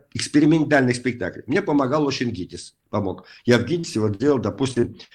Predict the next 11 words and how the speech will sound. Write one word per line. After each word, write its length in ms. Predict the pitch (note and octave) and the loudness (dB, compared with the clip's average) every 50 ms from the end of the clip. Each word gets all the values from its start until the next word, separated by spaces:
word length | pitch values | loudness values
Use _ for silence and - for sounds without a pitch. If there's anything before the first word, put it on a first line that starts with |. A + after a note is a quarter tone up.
| - _ - | -20 _ -4
э, 240 | - G#2 G#2 G#2 G2+ | 0 2 2 2 0
так, 180 | G#2 - A2 - | -2 -4 -6 -6
свой 380 | - - C3 C#3+ C#3+ A#2+ A#2 | -2 0 4 6 6 6 6
взгляд 440 | G#2+ G#2 F#2 A2+ C3+ D3+ D#3+ D#3 - | 4 2 0 2 2 2 0 0 0
на, 220 | A#2 A2+ A2 A2 | 0 0 2 2
м, 280 | G#2+ G#2+ G#2+ G#2+ G#2 G#2 | 0 -2 -2 -2 -2 -2
э, 640 | G#2+ G#2 G#2 G#2 G#2 G2+ G2+ G2+ G2+ G#2 G2+ G2 F2+ | -2 -2 -2 -2 -2 -2 -2 -2 -2 -2 -2 -4 -6
трагедию 420 | - - C3 A#2 A#2+ B2+ A#2 G#2+ | -2 -2 0 2 2 0 0 0
Шекспира 420 | - A#2+ A2 - - D#3 D#3 C3+ A#2+ | -2 -4 -6 -4 0 0 2 4 4
«Ричард 380 | A#2 B2+ B2 B2+ B2 A2 G#2+ | 4 4 2 2 0 -2 -2
Третий». 460 | - A2 F#2+ F2 - - G2 G2 - | 0 0 0 -2 -2 -6 -10 -10 -10